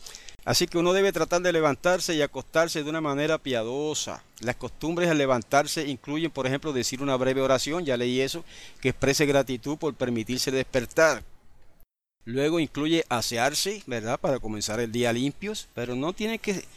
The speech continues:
que seguir un ritual para eso. Simplemente se asea, ya, decir la oración apropiada del día, ¿verdad? Una oración del día y una oración por la tarde. Eso cumple ya la oración, la, la obligación bíblica.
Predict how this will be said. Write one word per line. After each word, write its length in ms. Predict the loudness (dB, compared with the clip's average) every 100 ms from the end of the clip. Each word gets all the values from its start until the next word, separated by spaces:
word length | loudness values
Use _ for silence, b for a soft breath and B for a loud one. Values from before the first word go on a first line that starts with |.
| B B
que 120 | 0
seguir 280 | 4 4 2
un 140 | 2
ritual 540 | 0 0 0 0 0 0
para 400 | -2 0 0 0
eso. 340 | -2 -6 -8 -16 -20 -20 -20 -20 -20 _ _ -8
Simplemente 560 | -6 0 0 2 0
se 100 | 2
asea, 500 | 2 2 2 2 0 0
ya, 280 | 2 2 0
decir 380 | -2 0 2 4
la 100 | 6
oración 360 | 4 4 0
apropiada 540 | 0 0 -2 2 4 4
del 240 | 2 -2
día, 380 | -2 0 0 -2 -8 -20 b b b b _ _
¿verdad? 280 | -10 -2 0
Una 220 | 2 4
oración 640 | 4 2 0 -4 -4 -6 -6
del 220 | -6 -4
día 360 | -2 0 0 -2 -12 B B B
y 300 | -4 0 2
una 200 | 2 2
oración 320 | 2 2 0 -2
por 140 | 0
la 120 | 0
tarde. 460 | 2 2 2 0 -4 -12 b b b -6
Eso 280 | -2 -2
cumple 340 | 0 0 2 2
ya 140 | 4
la 80 | 2
oración, 460 | 4 2 0 -4 0
la, 300 | 2 2 0
la 160 | -2
obligación 460 | -2 -2 -2 -2 -2
bíblica. 480 | -2 -2 -4 -4